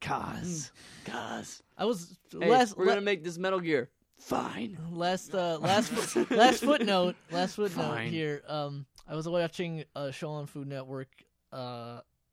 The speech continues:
Speaker 1: like, one of those weird cake building, like, competitions or whatever, and one of the judges was Robin Atkin Downes, who voices, uh,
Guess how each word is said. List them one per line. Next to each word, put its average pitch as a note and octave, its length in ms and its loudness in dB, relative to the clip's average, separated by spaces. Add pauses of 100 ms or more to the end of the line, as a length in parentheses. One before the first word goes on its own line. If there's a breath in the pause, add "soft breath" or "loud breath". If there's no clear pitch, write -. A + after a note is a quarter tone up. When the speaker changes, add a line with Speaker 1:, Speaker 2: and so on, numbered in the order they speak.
(560)
Speaker 1:
like, C#3+ 220 -12
one D#3 100 -6
of C#3+ 60 -6
those C#3 220 -6
weird C#3+ 400 -6
cake C#3 320 -8
building, C#3 560 -6
like, C#3 260 -8 (220)
competitions F3 720 -4
or F#3 60 0
whatever, F#3 340 4
and E3+ 240 -6
one G3+ 100 -4
of G#3 60 -2
the G3 80 0
judges F#3 500 0 (300 soft breath)
was E3 460 -2
Robin E3+ 360 0
Atkin F3+ 420 -6
Downes, D3+ 840 -6 (140)
who D#3 180 -8
voices, D3 720 -8 (200)
uh, A#2+ 380 -12